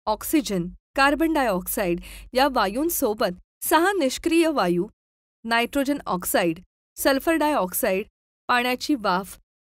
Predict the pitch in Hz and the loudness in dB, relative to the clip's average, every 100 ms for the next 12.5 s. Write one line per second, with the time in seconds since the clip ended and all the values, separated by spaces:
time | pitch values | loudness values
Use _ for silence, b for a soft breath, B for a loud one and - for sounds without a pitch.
0 | 208 196 233 330 339 196 180 - - 247 | -6 -2 2 2 2 -2 -6 -10 -6 -2
1 | 226 240 311 - 196 175 175 180 180 180 | -2 -4 -6 -4 -4 -2 -2 -2 -4 -4
2 | 170 - _ _ _ _ _ _ _ - | -6 -8 _ _ _ _ _ _ _ -20
3 | B B - 269 339 339 302 349 370 247 | B B 0 2 2 2 2 2 2 0
4 | 233 311 311 247 - 226 233 _ _ 269 | 0 -2 0 -2 -2 -10 -10 _ _ -2
5 | - 311 330 330 302 233 226 262 185 B | 2 4 4 2 2 0 2 2 0 B
6 | B - 294 285 381 392 269 226 269 285 | B -2 0 2 0 2 2 2 -2 -2
7 | 302 - 262 285 202 185 - - 277 311 | -4 -2 0 0 0 -6 -10 -6 0 0
8 | 339 349 226 180 - 302 202 190 190 180 | 0 -2 -4 -4 -2 0 0 0 -2 -2
9 | - 180 180 - _ _ _ _ - B | -4 -6 -6 -18 _ _ _ _ -20 B
10 | 403 415 - 320 349 381 370 330 254 226 | -2 -2 0 2 2 2 2 2 0 0
11 | 247 180 - - 254 269 240 202 247 330 | 0 -2 -8 -4 0 2 0 -2 0 0
12 | 339 - 226 254 202 | 0 0 -2 0 -2